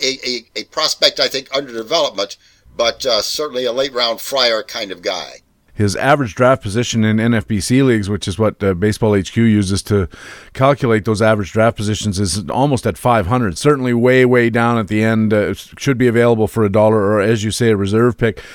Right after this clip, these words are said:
Speaker 2: Now, something else people should keep in mind, uh, he had Tommy John surgery, but that was back in two thousand eleven, and usually, uh, you know, five years on, we would say that he's probably completely recovered. Uh, he could be one of these guys who's just injured all the time, which is a, which is a,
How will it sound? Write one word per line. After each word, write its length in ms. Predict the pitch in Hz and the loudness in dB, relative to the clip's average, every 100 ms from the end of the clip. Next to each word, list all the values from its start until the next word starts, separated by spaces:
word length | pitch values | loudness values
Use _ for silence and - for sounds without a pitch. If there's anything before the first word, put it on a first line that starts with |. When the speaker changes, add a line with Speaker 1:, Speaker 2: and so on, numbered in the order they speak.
| - | -6
Speaker 2:
Now, 240 | 127 127 127 | 0 2 2
something 360 | - 160 143 | 0 -2 0
else 200 | 143 147 | 2 2
people 240 | - 139 127 | 0 -2 -2
should 200 | - 104 | -6 -2
keep 200 | 131 123 | 0 2
in 80 | 113 | 2
mind, 400 | 117 127 127 113 - - - | 2 2 0 -2 -12 -20 -4
uh, 180 | 107 104 | -2 0
he 160 | 104 | 2
had 200 | 110 117 | 2 0
Tommy 260 | - 139 143 | 0 0 2
John 280 | 123 131 131 | 2 2 2
surgery, 440 | 131 131 113 131 | 2 0 2 0
but 160 | 113 95 | 0 0
that 160 | 120 | 0
was 120 | 117 - | 0 0
back 260 | 117 110 | 0 2
in 100 | 110 | 0
two 160 | 131 127 | 0 2
thousand 380 | 123 120 104 107 | 4 2 2 0
eleven, 320 | 110 120 117 | 2 2 2
and 160 | 107 | 2
usually, 460 | 113 117 110 110 101 - - - - - | 2 2 2 0 -2 -8 -20 -20 -20 -8
uh, 60 | 101 | -4
you 180 | 95 95 | -2 -2
know, 120 | 95 | -2
five 320 | - 120 113 | 0 2 2
years 260 | 113 107 110 | 0 0 2
on, 240 | 113 107 | 2 2
we 100 | 104 | 0
would 160 | 101 92 | 0 0
say 220 | 120 107 | 0 0
that 140 | 101 | 0
he's 120 | 95 | -2
probably 520 | - 117 104 95 101 87 - | 0 0 0 -2 -4 -4 -6
completely 440 | - 101 123 110 104 | -4 0 0 0 -2
recovered. 540 | 98 - 123 110 101 - - - - | -2 -2 0 0 -4 -10 -20 -20 -2
Uh, 140 | 117 | 2
he 100 | 117 | 2
could 220 | 110 170 156 | 2 2 4
be 80 | |
one 140 | 156 151 | 2 2
of 60 | |
these 140 | 143 107 | -2 2
guys 260 | 143 135 | 2 2
who's 160 | 131 113 | 0 -4
just 240 | 135 123 | -2 0
injured 280 | 135 139 117 | 0 0 2
all 120 | 101 | 2
the 100 | 98 | 0
time, 300 | 92 107 104 | -2 0 0
which 160 | 107 - | 0 -2
is 140 | 98 | -2
a, 100 | 101 | -2
which 200 | 80 92 | -2 -4
is 120 | 104 98 | -2 0
a, 220 | 101 | 0